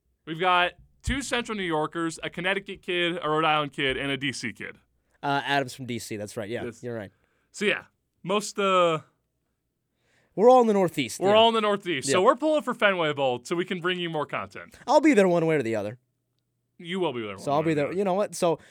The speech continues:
Speaker 2: whatever type of, I promise I'll do something Fizz related. How about that?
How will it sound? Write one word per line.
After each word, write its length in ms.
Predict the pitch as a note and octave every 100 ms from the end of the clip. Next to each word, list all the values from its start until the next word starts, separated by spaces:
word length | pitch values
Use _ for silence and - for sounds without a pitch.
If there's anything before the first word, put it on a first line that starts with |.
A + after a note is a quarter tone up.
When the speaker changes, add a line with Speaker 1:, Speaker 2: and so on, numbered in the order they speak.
| _ _
Speaker 2:
whatever 480 | F#3 G#3+ B3+ D#4 E4
type 300 | A#3 C4 A3+
of, 60 | -
I 160 | A3
promise 460 | A3+ - C4 B3 G#3+
I'll 80 | G3+
do 100 | F3
something 380 | - E3+ D3 B2
Fizz 200 | B2+ A2+
related. 280 | G2 F2+ G#2+
How 60 |
about 180 | C3 A2+
that? 140 | F2